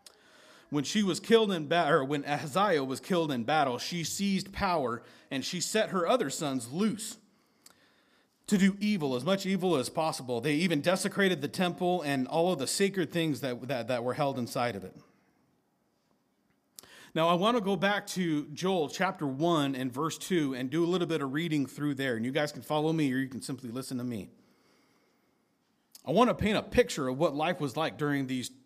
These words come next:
turmoil, uh, th-, this time of turmoil. Joel one, verse two. "Hear this, you elders, and give ear to all inhabitants of the land. Has anything like this happened in your days,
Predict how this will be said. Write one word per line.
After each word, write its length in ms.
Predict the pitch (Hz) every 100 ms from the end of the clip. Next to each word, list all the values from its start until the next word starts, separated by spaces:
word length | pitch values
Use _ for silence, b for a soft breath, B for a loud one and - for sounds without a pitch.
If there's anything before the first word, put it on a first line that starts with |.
| -
turmoil, 1080 | - 180 165 160 156 160 147 135 131 123 -
uh, 600 | 156 143 113 - 113 131 127
th-, 140 | 131
this 180 | 151 -
time 320 | - 160 160
of 140 | 113
turmoil. 580 | - 170 151 117 101 92 - _ _ _ _ _ _ _ _ _ _ _ _ _ _ _ _ _ _ b b b b b b b b b _
Joel 320 | 180 214 190
one, 380 | 180 185 160 123
verse 260 | 147 170 -
two. 460 | 170 151 98 - - _ _ _ _ _ -
"Hear 300 | - 220 247
this, 300 | 226 - 202
you 180 | 196 175
elders, 400 | 170 139 113 107
and 260 | 135 117
give 280 | 110 160 147
ear 240 | 190 190 151
to 140 | -
all 180 | 156 165
inhabitants 580 | 120 147 143 120 156 147
of 140 | 120
the 80 | 131
land. 380 | 127 117 98 - b b b b
Has 280 | 160 147 147
anything 520 | 226 233 202 156 139
like 260 | 127 147 123
this 200 | 123 -
happened 360 | 143 123 120 110
in 100 | 113
your 200 | 113 107
days, 400 | 110 90 -